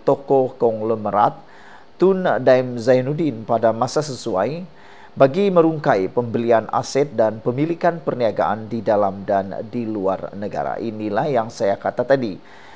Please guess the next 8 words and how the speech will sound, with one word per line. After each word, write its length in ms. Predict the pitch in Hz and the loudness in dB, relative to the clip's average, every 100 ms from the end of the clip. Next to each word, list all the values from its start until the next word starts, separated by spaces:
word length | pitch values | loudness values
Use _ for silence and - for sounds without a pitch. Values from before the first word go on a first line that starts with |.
| - - | -20 -4
Rakyat 400 | - 131 139 127 | 0 2 2 2
Malaysia, 640 | 127 123 - 127 147 160 - | 0 0 0 0 0 -2 -6
khususnya 400 | 120 104 107 107 | -8 -8 -8 -4
netizen 560 | 104 101 127 117 113 110 | -4 -4 -6 -4 -4 -2
yang 160 | 107 | -4
mengambil 480 | 104 104 104 107 104 | -2 -2 -2 -4 -4
perhatian, 640 | 101 101 104 110 107 131 | -4 -4 -4 0 -2 -2
mengambil 640 | 135 113 113 110 110 110 | -6 -6 -6 -4 -2 -2